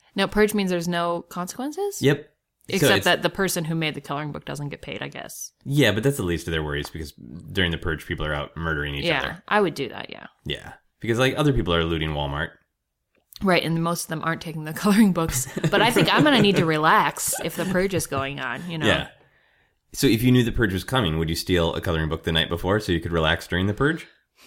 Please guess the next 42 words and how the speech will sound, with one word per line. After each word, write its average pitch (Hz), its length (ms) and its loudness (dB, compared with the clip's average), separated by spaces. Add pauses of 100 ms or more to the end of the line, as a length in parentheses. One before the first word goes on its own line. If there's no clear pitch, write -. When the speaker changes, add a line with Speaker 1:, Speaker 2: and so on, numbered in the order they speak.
(920)
Speaker 1:
No, 147 340 -6
I - 60 0
have 226 200 -2
a 175 60 -2
lot 139 220 -6
of - 100 -18
coloring - 340 -12
books. 160 260 -14
I 175 40 -12
think 170 200 -6
I'm 147 120 -6
okay. 143 560 0
Speaker 2:
<laughs> - 40 -6
Speaker 1:
I 214 60 6
just, 302 220 4
I 214 100 2
can't 269 320 0
ste-, - 320 -4
I 214 60 -4
can't 214 240 -4
say 196 180 -4
that 190 120 -4
I 180 100 -4
would 175 160 -6
steal 196 220 -10
something. 151 480 -12
I 139 80 -8
don't 175 180 -10
think 180 140 -14
I 170 80 -10
would. 165 400 -10
Speaker 2:
Yeah. 92 340 0 (360)
Did 110 160 2
you 110 100 4
ever, 101 580 2
uh, 104 440 2
as 107 140 0
a 104 40 0
kid, 113 480 -2 (240)
get 98 220 -2
peer 104 160 2
pressured 127 560 0